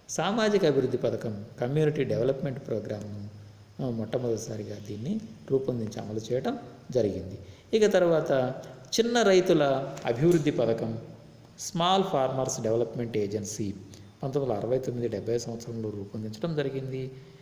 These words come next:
ఉపాంత రైతులు, వ్యవసాయ శ్రామికుల పథకం, marginal farmers and agriculture labor పంతొమ్మిది వందల డెబ్బై మూడు డెబ్బై నాలుగో సంవత్సరంలో దీన్ని రూపొందించి, రూపొందించడం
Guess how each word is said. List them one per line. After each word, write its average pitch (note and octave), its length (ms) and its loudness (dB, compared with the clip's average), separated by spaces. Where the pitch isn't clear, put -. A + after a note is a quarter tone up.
ఉపాంత A#3 440 2
రైతులు, E3 400 6
వ్యవసాయ D3+ 520 4
శ్రామికుల C3+ 440 0
పథకం, A2 520 -4
marginal C3+ 380 2
farmers E3+ 680 0
and A2+ 200 -2
agriculture A2+ 500 -2
labor A2+ 340 0
పంతొమ్మిది F3+ 320 2
వందల D#3+ 40 4
డెబ్బై A#2+ 340 4
మూడు C#3+ 240 2
డెబ్బై A#2 340 2
నాలుగో A2+ 300 -4
సంవత్సరంలో G#2+ 500 -10
దీన్ని G#2+ 200 -12
రూపొందించి, C3 640 -8
రూపొందించడం C3 580 -2